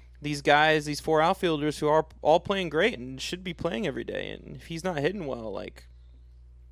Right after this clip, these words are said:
all right, well, then Canha should D H today, or Grossman should D H today because they're being productive. Um, yeah, I, what, what did you, so, oh, just so, I just wanted to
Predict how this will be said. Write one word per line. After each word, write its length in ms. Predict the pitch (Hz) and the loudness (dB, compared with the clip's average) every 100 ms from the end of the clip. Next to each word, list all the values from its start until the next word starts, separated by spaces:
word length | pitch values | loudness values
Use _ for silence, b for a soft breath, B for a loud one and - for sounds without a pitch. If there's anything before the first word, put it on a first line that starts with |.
| - | -8
all 60 | 135 | -4
right, 240 | 156 202 | -2 -2
well, 80 | 127 | -4
then 220 | 131 131 | -8 -10
Canha 340 | - 151 185 170 | -2 0 0 -2
should 320 | 143 131 131 | -6 -8 -10
D 160 | 135 | -8
H 240 | 131 - - | -6 -10 -12
today, 280 | 131 123 120 | -10 -8 -10
or 260 | - - - - - | -10 -14 -16 -20 -8
Grossman 380 | 147 185 160 135 | -4 -2 -4 -8
should 180 | 135 | -10
D 140 | 131 65 | -8 -8
H 260 | 65 - | -8 -12
today 240 | - - - | -16 -14 -14
because 300 | 71 - 131 | -16 -16 -12
they're 180 | 139 139 | -8 -8
being 240 | 135 143 139 | -6 -10 -8
productive. 560 | 131 139 - 135 131 - b b b b b b - - - | -6 -6 -6 -10 -10 -18 b b b b b b -20 -14 -4
Um, 400 | 147 143 135 127 - - - - - - - b b b b b b - | -2 -2 -4 -12 -20 -20 -20 -20 -20 -20 -20 b b b b b b -10
yeah, 340 | 139 135 135 123 - | 0 2 2 0 -4
I, 300 | - 147 117 87 | 0 2 0 -8
what, 280 | 156 175 131 | -4 -4 2
what 140 | 170 | 2
did 220 | 247 226 | 2 0
you, 320 | 254 254 233 208 | -2 -2 -2 2
so, 180 | 233 196 | 2 4
oh, 140 | 202 | 2
just 240 | 175 214 | 0 0
so, 320 | - 208 185 - | 4 4 4 0
I 80 | |
just 140 | 170 160 | 0 0
wanted 240 | 165 | -6
to 40 | 147 | -6